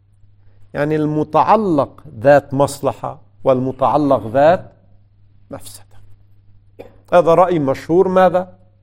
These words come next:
العدلية. هناك رأي ثالث لبعض العدلية من علماء الأصول،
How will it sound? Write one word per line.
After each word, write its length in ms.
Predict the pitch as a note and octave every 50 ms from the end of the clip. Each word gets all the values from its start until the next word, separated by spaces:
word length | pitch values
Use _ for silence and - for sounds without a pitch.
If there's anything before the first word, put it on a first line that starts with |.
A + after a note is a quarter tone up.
| _ _ _ _ _ _ _ _ _ _ _ _ _ -
العدلية. 680 | D#3 C#3+ C3 C3 C3+ G#2+ G#2+ G#2+ A2 F#2+ - _ _ _ _ _ _ _ _ _ - - - _ _ _ _ _ _ _ _ _ _ _ _ _ _ _ _ _ _ _ _ _ _ - _ _ _ _ _ -
هناك 360 | E3 G#3 C#4 D4+ D4+ D4+ -
رأي 640 | B3+ A#3+ C4 D4 C#4+ B3+ A3+ G3 F#3 F3 E3 D#3
ثالث 960 | C#3 - - - - F#3+ B3 C4+ C4+ C4+ B3+ C4 B3+ B3 A#3+ - - - - - - - _ _ _ _ _ _ _ -
لبعض 720 | C3+ C3 C3 D3+ D3+ C#3+ A#2 - B3 C4 A3 G#3 F#3+ C#3+ E3
العدلية 760 | D#3+ C#3 C#3 C3+ D3 C#3 G#2+ A2+ C3+ D3 D#3+ D#3+ D3 C#3 C3+
من 220 | B2+ B2+ A#2+ A#2+
علماء 560 | A2 B2+ C3+ B2 B2 A#2 C3+ E3+ G3+ G3+ F#3+
الأصول، 720 | F#3+ F#3 - F3+ E3+ - - F3 F3+ F3+ F3+ F3 E3 D#3+